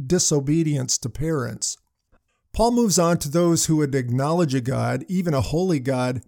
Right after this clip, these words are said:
but minimize the offense of our sins against God. In chapter two, he describes the bone-deep offensive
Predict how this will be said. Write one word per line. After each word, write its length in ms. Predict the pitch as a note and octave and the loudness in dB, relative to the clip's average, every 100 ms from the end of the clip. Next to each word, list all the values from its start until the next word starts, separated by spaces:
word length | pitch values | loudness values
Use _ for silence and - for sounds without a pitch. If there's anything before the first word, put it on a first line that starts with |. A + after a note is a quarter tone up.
| - | -2
but 160 | C#3+ | -2
minimize 680 | D3+ C#3+ F#3 G3 C#3+ C3+ C#3 | 0 0 2 0 0 0 -2
the 160 | - C#3 | 0 0
offense 520 | B2+ - F3 F3+ - | -2 -2 -2 0 0
of 120 | C3+ | 0
our 100 | B2+ | 0
sins 460 | B2 - F3+ G3 F3 | 0 0 0 0 -2
against 420 | C#3 B2+ B2+ - | -2 -2 -2 -2
God. 420 | C#3 A#2+ A2 G#2 - _ _ - | -2 -2 -4 -6 -10 _ _ -4
In 140 | F3+ | -2
chapter 460 | - - G#3+ - G3 | 0 -2 -4 -2 -4
two, 240 | - F3 | 0 0
he 160 | D3 D#3+ | 2 2
describes 640 | D3+ - D#3 D3+ C#3+ C3 | 2 0 0 0 0 -2
the 120 | C#3 | -2
bone-deep 880 | B2 B2 D#3 F#3+ F#3 D3+ D#3+ E3+ - | -2 -2 0 2 0 0 0 0 -4
offensive 640 | C#3 - - E3+ F3 F3+ B2 | -8 -6 -2 -2 0 -2 -2